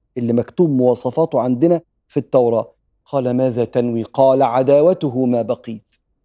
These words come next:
آه، هو نبي، بس برضه مش هسيبه في حاله ما دام مش طالع مننا. ويقعد سيدنا النبي عليه الصلاة والسلام ويطلب منه سيدنا عمار بن ياسر إنه يبني له حاجة فيها ضلة كده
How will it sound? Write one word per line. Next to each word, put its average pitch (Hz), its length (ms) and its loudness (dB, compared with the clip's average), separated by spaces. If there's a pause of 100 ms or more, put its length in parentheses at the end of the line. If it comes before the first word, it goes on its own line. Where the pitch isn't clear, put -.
(160)
آه، 151 200 4
هو 156 220 2
نبي، 156 240 2
بس 131 240 -4
برضه 139 280 0
مش 127 160 -6
هسيبه 139 240 -6
في - 100 -12
حاله 147 280 2 (240)
ما 139 60 0
دام 131 160 0
مش 120 160 -6
طالع 131 240 0
مننا. 110 420 -6 (1600)
ويقعد 135 380 2
سيدنا 123 280 -2
النبي 123 300 0
عليه 120 280 -2
الصلاة 120 440 -2
والسلام 135 500 0
ويطلب 135 380 0
منه 135 280 0
سيدنا 123 440 -4
عمار 123 280 -4
بن 113 160 -6
ياسر 143 440 -2
إنه 117 220 -4
يبني 123 440 0
له 175 120 -2
حاجة 156 300 -4
فيها 143 260 -4
ضلة 151 380 2
كده 175 300 -2